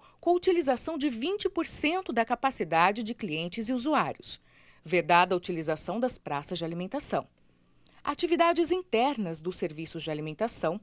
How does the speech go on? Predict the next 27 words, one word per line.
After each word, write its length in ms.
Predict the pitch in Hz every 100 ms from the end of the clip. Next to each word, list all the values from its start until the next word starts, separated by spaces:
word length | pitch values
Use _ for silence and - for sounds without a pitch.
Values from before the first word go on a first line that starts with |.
| _ - - -
possuem 360 | 233 277 302
permissão 520 | 285 359 370 - 165
de 60 | 160
atendimento 580 | 156 180 170 175 247 233
de 120 | 170
clientes 600 | 156 170 196 - - - - - -
dentro 520 | 160 170 220 311 330
dos 200 | 220 202
veículos 680 | 151 156 147 151 247 359 - _ - -
e 140 | 220
entrega 500 | 285 - 262 330 294
no 80 | 302
endereço 480 | 349 320 320 349 349
do 100 | 339
cliente, 560 | 349 349 160 - - _ _ _ _ -
independentemente 1120 | 302 311 277 175 160 156 151 151 147 196 262
do 80 | 208
horário 340 | 160 156 185
de 80 | 214
atendimento 580 | 220 202 170 160 202 226
presencial 640 | - 320 262 277 226 185
ao 120 | 285
público. 480 | - 180 - - - _ _ _ _ - - - _ -
Os 140 | 190
serviços 500 | 190 156 214 254 277
considerados 720 | 233 214 180 165 147 139 151
essenciais 800 | 156 - 175 - 151 160 262